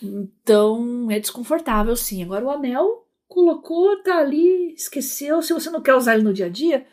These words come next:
beleza, acordou, tira, guarda e usa na noite seguinte. Muito bom.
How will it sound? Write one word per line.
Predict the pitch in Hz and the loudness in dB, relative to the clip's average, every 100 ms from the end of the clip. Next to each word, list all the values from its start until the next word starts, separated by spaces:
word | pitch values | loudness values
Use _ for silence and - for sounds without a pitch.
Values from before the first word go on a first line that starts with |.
| _ _ _ _ _ | _ _ _ _ _
beleza, | 320 453 508 453 | 2 4 6 4
acordou, | 277 - 247 240 277 330 381 392 _ _ - | 2 2 0 -2 -2 0 0 -4 _ _ -8
tira, | - 285 330 | -2 0 0
guarda | 269 220 240 269 277 311 | 0 2 4 2 0 -4
e | 311 | -4
usa | 311 277 | -4 -6
na | 294 294 | -6 -2
noite | 269 294 | -2 -2
seguinte. | - 233 220 269 - - _ | -4 -4 -4 -6 -12 -16 _
Muito | 202 220 220 | -6 -4 -4
bom. | 277 190 | -6 -8